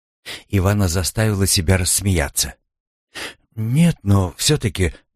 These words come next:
что там стряслось?» повторила она. «Ну, дело было неделю назад», ответил, наконец, Марсель.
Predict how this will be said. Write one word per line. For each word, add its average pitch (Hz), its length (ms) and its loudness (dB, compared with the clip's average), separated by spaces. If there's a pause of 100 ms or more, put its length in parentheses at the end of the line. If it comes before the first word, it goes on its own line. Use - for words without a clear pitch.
(140)
что - 300 2
там 175 160 2
стряслось?» 135 760 0 (480)
повторила 78 560 -2
она. 73 360 -6 (1300)
«Ну, 120 600 0
дело 69 420 -6
было 92 320 -2
неделю 101 460 0
назад», 135 540 -4 (260)
ответил, 87 600 -2
наконец, 80 540 -6
Марсель. - 500 -4